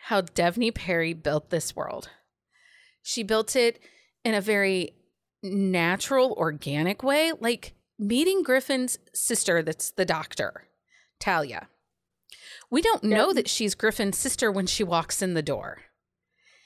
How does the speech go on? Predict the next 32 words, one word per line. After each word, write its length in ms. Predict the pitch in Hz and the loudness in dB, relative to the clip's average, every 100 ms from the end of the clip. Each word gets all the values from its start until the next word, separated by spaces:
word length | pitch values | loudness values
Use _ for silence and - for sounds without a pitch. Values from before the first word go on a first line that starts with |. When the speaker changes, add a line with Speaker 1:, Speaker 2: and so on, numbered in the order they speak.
| _ _ | _ _
Speaker 1:
And 100 | 226 | -2
it's 160 | 226 - | -2 -2
through 200 | 240 214 | 0 2
a 60 | |
nat-, 480 | 202 208 208 240 - - _ - | 2 2 2 0 -2 -8 _ -2
a 100 | 208 | 0
natural, 760 | 202 202 196 220 - 285 285 - | 2 2 2 0 0 2 2 2
organic 640 | 190 170 196 202 214 - | 0 0 0 0 0 -2
way 280 | 190 185 185 | 0 4 4
of 140 | - | 0
conversation 1080 | - - 170 165 - 392 392 - 175 160 220 - _ - - _ | -4 -4 -4 -4 -4 0 0 0 0 0 -4 -8 _ -20 -20 _
that 160 | - 262 | -6 -4
she 220 | - 277 | -2 0
realizes 800 | 240 254 269 208 180 180 185 185 | 0 2 2 2 2 0 -2 -2
that 220 | 185 - | -2 -4
Talia 680 | - - 180 160 151 151 214 - _ _ _ _ _ _ - | -6 -4 0 0 2 0 -2 -6 _ _ _ _ _ _ -2
is 120 | 196 | -2
Griffin's 440 | - 165 156 156 | 0 -2 -2 -2
sister. 420 | - - - - - _ _ _ _ _ _ _ - | -2 -4 -6 -10 -16 _ _ _ _ _ _ _ -6
Speaker 2:
Mm-hmm. 360 | 220 220 220 247 - _ _ _ | -2 0 0 0 -4 _ _ _
Speaker 1:
And 120 | 269 | -2
I 60 | 294 | 0
liked 680 | 302 294 320 392 415 - | 0 0 2 0 0 -4
that. 320 | 262 214 165 - - - - | -2 0 0 -4 -12 -10 -4
I 60 | |
wish 240 | 302 320 302 | -2 0 0
more 220 | 311 - | 0 2
authors 400 | 285 294 302 277 | 0 0 -2 -2
would 340 | 277 285 226 - | -2 -4 -6 -4
do 260 | 294 349 | 2 4
that 340 | 370 233 175 - | 2 0 -6 -8
because 420 | 269 302 302 - | -6 -2 -2 -4